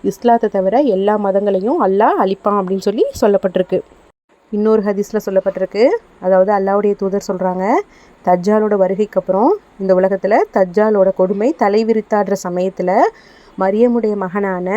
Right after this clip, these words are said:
ஈசா அலைஹிஸ்ஸலாம் அவங்க இந்த உலகத்துல அல்லாஹ் அனுப்பக்கூடியவனா இருப்பான்" அப்படின்னும், இன்னும் அவங்க டமாஸ்கஸ் நகரத்துக்கு கிழக்கு பகுதியில இருக்க வெள்ளை மினாரா, அதாவது கோபுரத்துக்கு பக்கத்துல இறங்கக்கூடியவங்களா இருப்பாங்க அப்படின்னு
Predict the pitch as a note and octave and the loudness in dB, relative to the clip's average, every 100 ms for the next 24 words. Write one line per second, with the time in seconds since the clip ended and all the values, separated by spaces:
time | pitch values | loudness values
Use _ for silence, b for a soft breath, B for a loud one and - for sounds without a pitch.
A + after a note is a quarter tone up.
0 | C#4+ A4 b b - A3+ - A#3+ A3 G#3 | 0 -2 b b -6 -4 0 0 0 -2
1 | G3+ F#3+ F#3 F#3+ A3 G#4+ - G3 F#3+ F#3+ | -2 -2 -2 0 0 0 -2 2 4 4
2 | G3+ G#3+ G3+ F#3+ F#3+ A3 G4 A3+ G#3+ G#3 | 0 -2 -2 -2 0 0 0 0 0 -2
3 | G3+ G3 G3+ F#3+ F#3+ - F#3+ F3+ F#3 F3+ | 0 -2 -2 -2 -2 -2 -2 -2 -2 -2
4 | G3+ F4 A4 - - - _ _ _ _ | 0 0 -2 -8 -10 -12 _ _ _ _
5 | G#3 G#3 A3+ G3+ F#3 F3+ G#3+ F#4+ G#4 b | -4 0 0 0 -2 -4 -2 -4 -6 b
6 | _ F#3 F#3+ G#3+ A#3+ - B3 G#3 F3+ F#3+ | _ -2 0 0 -2 -4 -4 -4 -2 -2
7 | F#3+ G3 - G#3 F4+ - - A#3+ A#3+ C4 | -2 -4 0 2 2 0 0 0 2 0
8 | G#3 G3+ G#3 F#3+ F#3 F3 F#3 C4 F#4+ b | 0 -2 -2 0 0 0 0 0 -2 b
9 | b - G3+ A3+ B3 G#3+ F#3+ F#3+ F#3 F3+ | b -2 0 2 2 0 -2 -2 -2 -2
10 | - F#3 G#3+ - A3+ A3 A3 G#3+ - - | 0 0 -2 0 2 4 2 0 -4 -6
11 | F3+ - G3 G3+ D#4 A#3 G#3+ G3 G#3+ G#3+ | -4 -2 -2 2 0 2 2 2 2 0
12 | G3+ G3 G3+ G3+ F#3+ F#3+ F#3 F3+ F#3 F3+ | 0 0 0 -2 -2 -2 -2 -2 -2 -2
13 | F#3 | -2